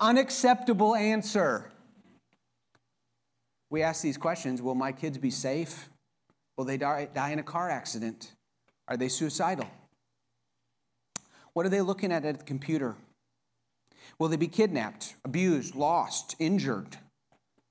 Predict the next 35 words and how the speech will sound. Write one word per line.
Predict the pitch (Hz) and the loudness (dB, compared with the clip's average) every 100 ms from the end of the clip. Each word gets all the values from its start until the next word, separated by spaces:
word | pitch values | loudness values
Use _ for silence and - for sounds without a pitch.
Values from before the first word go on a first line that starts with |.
| _ _ - | _ _ 4
Will | 196 | 6
I | 196 | 6
provide | 202 196 175 196 202 | 4 4 6 6 6
enough | 170 185 185 | 4 2 0
for | - | -2
them | 156 165 | 0 0
to | 139 | -2
succeed? | - 139 - - 160 185 131 95 - - - - | -4 -2 -2 2 2 4 2 0 -12 -20 -8 0
Am | 196 | 4
I | 220 | 4
ruining | 185 233 302 311 240 | 4 4 4 4 4
my | 156 | 2
kids? | - 147 110 92 - - - - _ _ _ _ | 0 0 0 0 0 0 -2 -8 _ _ _ _
Are | - 185 | 2 6
they | 208 208 | 6 6
being | 214 214 | 6 6
prepared | 214 208 202 220 233 | 4 2 4 4 4
for | 233 | 2
the | 196 | 2
world | 151 170 196 202 | 4 4 4 2
that | 208 | 0
they're | 208 | 2
living | 190 202 202 208 | 4 4 4 2
in | 196 | 2
now? | 185 190 156 | 4 2 2
It's | 151 | 0
a | |
different | 151 165 190 190 | 0 0 0 2
world | 196 202 | 2 2
than | 175 165 | 2 2
I | 165 | 2
grew | 165 165 | 4 4
up | 147 127 | 4 0
in. | 117 98 - _ _ _ _ _ _ _ - - - | -2 -4 -14 _ _ _ _ _ _ _ -20 -6 4
Is | 214 208 - | 4 4 -2